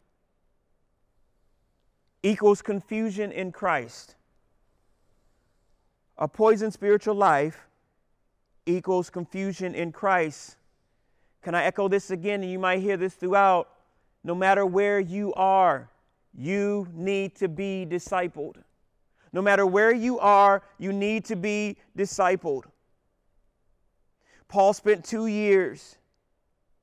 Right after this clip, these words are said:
He moves back a little bit. And as soon as he moves back a little bit, there's an enemy that rises up and begins to cause confusion. This is the reason why,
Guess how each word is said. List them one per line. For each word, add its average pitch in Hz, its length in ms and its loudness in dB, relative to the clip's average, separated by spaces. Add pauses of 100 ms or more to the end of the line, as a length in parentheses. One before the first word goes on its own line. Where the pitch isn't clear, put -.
(400)
He 202 120 -4
moves 214 440 0
back 208 340 2
a 208 40 0
little 190 240 2
bit. 170 340 0 (1000)
And 202 140 0
as 196 100 -2
soon 262 220 -2
as 233 140 -2
he 247 120 -2
moves 226 300 0
back 214 320 4
a 226 60 0
little 202 260 2
bit, 190 360 0 (720)
there's 196 180 2
an 196 100 -6
enemy 214 340 0
that 185 160 0
rises 190 480 2
up - 380 0 (300)
and 196 160 -4
begins 196 380 -2
to 208 100 -4
cause 175 340 -4
confusion. 180 560 -8 (200)
This 208 180 -2
is 220 80 -6
the 208 100 -2
reason 196 340 -6
why, 196 360 -4